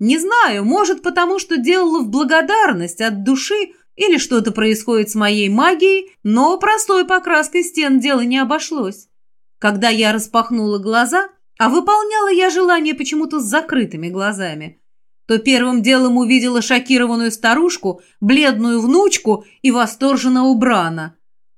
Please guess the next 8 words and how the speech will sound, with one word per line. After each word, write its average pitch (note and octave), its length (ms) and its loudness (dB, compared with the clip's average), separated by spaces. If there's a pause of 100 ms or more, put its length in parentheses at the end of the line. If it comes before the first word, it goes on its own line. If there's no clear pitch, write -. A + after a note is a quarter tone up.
(100)
А G3 200 0
уж F3+ 160 -4
затем F#3+ 600 -2
я B3+ 280 2
перевела D4 560 0
взгляд A#3+ 480 -2
на B3+ 180 -2
дом. F#3+ 400 -6